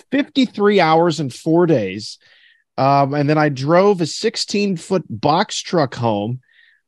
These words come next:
uh, loaded up f-, top to bottom, front to back. And apparently there was a governor set on the truck,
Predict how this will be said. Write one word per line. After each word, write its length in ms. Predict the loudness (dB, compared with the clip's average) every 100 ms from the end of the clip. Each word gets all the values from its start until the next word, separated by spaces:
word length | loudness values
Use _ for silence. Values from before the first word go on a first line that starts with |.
| 0
uh, 220 | 2 2
loaded 480 | 0 0 2 4 4
up 240 | 4 2 -2
f-, 200 | -20 -20 -8
top 280 | -4 -4 -2
to 100 | 2
bottom, 400 | 4 4 2 -4
front 360 | -2 -2 -2
to 80 | -4
back. 480 | -4 -4 -6 -10 -20 _ _ _ _ _
And 260 | 0 2 2
apparently 400 | 2 2 2 2
there 140 | 4
was 160 | 2 0
a 40 |
governor 540 | -4 0 2 2 0 -2
set 320 | -4 -2 0
on 160 | -2 -4
the 80 |
truck, 300 | -4 -2 -2